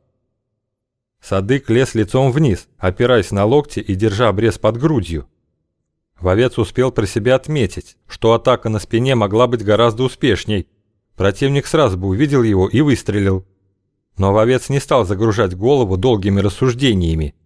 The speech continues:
а просто рубанул ножищем по шее. Лезвие врезалось в позвоночник так, что у Вовца отдалось в руке, а бандит ударился лбом об пол. Густая тёмная кровь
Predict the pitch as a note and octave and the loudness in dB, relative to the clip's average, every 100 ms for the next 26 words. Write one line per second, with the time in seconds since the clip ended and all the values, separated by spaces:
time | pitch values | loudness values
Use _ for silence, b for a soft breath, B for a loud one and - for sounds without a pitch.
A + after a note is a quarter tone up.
0 | _ - F#2 A#2+ C3 - G#2+ G2 G#2+ A2 | _ -8 -2 0 0 0 0 2 0 2
1 | G2 F#2+ A2 B2+ G#2+ F#2 - - C3 F2+ | 2 2 0 0 -2 0 -2 0 0 0
2 | D2+ _ _ _ _ _ _ _ _ _ | -2 _ _ _ _ _ _ _ _ _
3 | _ _ - F2 A2+ G#2 G#2+ F#2 G2+ A#2 | _ _ -6 0 2 2 2 2 2 2
4 | G#2+ G2+ - G2 F2 F#2+ A#2+ C3 F#2+ F2+ | 2 -2 -2 -2 0 2 2 0 -2 -4
5 | - C3+ - - - A2 G2+ A2+ - B2 | 0 0 -2 -20 -6 -2 2 0 0 0
6 | A2+ G#2+ A#2+ A#2+ - A#2 D3 D3+ B2 D#2 | 0 2 2 2 -2 -2 -2 0 -2 -2
7 | - _ _ - F2 G#2+ G#2+ A2 - G#2 | -8 _ _ -6 0 2 2 0 0 0
8 | A2+ A2+ G#2 - F#2 F2+ A#2 A#2 - C#3 | 2 2 0 0 -2 0 0 0 0 0
9 | - F#2 D2+ _ _ _ _ _ _ _ | 0 -6 -8 _ _ _ _ _ _ _
10 | _ _ _ _ - E2+ F2 - A2 A2 | _ _ _ _ -14 -8 -8 -2 0 2
11 | F2+ - A2+ G2 F2 D#2+ G#2+ C#3 - | -2 -2 -2 0 -2 0 0 0 -2